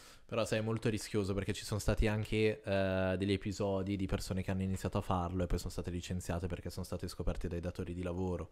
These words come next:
Cosa fai? Vai a rischiare un qualcosa, cioè vai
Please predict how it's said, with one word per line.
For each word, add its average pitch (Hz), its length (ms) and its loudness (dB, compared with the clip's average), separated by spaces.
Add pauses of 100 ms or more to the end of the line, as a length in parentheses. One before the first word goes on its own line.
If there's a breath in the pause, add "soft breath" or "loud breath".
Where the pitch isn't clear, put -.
(600 loud breath)
Cosa 98 160 -2
fai? 95 560 0
Vai 101 160 0
a 104 60 2
rischiare 110 420 0
un 110 140 -2
qualcosa, 120 1000 2
cioè 117 140 0
vai 104 140 2